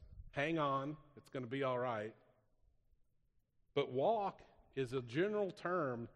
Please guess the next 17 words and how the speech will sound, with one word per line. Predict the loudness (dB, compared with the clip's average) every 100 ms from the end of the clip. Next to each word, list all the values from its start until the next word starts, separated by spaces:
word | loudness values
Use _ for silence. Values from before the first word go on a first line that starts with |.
| -20 _ _ _ -12
used | -6 -2 0 0 -2 -4 -10
to | -14 -16 -18 -20 -20 -20 _ -6 0
talk | 0 0
about | 0 0 0
how | -2
the | -4 -4
Christian | -2 -2 -2 -4
life | -4 -4 -4 -8 -14 -18 -10
is | -8
defined. | -8 -8 -6 -6 -6 -10 -20 -20 -20 -20 _ _ _ -20 -20 -18 -8
And | -4
I'm | -2
gonna | 0 -2
prove | -2 0 0 0
it | -6
to | -8
you. | -6 -6 -8